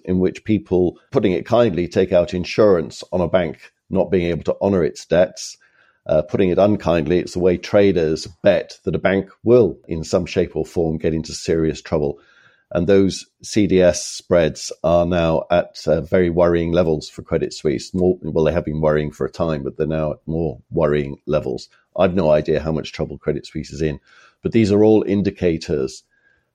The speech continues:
that we are back into serious trouble in financial markets. The story around S V B does need exploring a little bit to just try and get our heads around what is going on, what is specific to that bank,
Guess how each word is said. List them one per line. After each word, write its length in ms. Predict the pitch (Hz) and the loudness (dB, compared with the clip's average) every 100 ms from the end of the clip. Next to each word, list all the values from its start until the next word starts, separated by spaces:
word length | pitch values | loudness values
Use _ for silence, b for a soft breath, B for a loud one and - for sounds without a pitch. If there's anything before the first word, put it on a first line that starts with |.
| - | -2
that 100 | 82 | 0
we 160 | 92 | 4
are 160 | 92 87 | 4 4
back 280 | - 85 - | 2 0 -2
into 220 | 85 82 | -4 -6
serious 520 | - 95 82 80 76 | -2 0 2 0 -2
trouble 300 | - 90 73 | -2 -2 -2
in 120 | 69 | -6
financial 500 | - 71 69 67 - | -6 -6 -6 -8 -10
markets. 680 | 69 67 67 - - - - _ _ _ _ | -8 -6 -6 -8 -8 -12 -16 _ _ _ _
The 100 | 107 | -4
story 500 | - - 185 185 160 | -4 0 4 6 6
around 360 | 127 117 104 95 | 6 6 4 4
S 220 | 98 - | 2 0
V 320 | - 92 82 - - | -4 -2 -4 -6 0
B 440 | 92 85 98 104 - - | 0 2 -4 -6 -12 0
does 300 | 113 120 - | 2 2 0
need 260 | 104 101 92 | 0 2 0
exploring 640 | 90 - 101 98 92 90 | -2 -4 2 4 4 2
a 40 | |
little 260 | 90 101 90 | 0 -2 -2
bit 420 | 62 73 - - _ _ - | 0 -2 -4 -18 _ _ -8
to 100 | 92 | -2
just 280 | 110 - - | -2 -4 -8
try 380 | - 113 113 | 0 2 4
and 100 | 107 | 4
get 120 | 95 92 | 4 4
our 160 | 87 | 4
heads 300 | 98 101 - | 4 0 0
around 320 | 78 76 78 - _ - | -4 -2 -4 -8 _ -8
what 280 | 90 95 | 0 2
is 160 | 87 80 | 2 -2
going 320 | - 80 80 | 0 2 2
on, 280 | 82 71 67 - | 0 -2 -4 -6
what 200 | - - | -2 -2
is 100 | - | -2
specific 440 | - 87 117 104 | -6 -2 0 -2
to 100 | - | 0
that 220 | 95 85 | 0 0
bank, 420 | - 80 82 - | 0 0 0 -8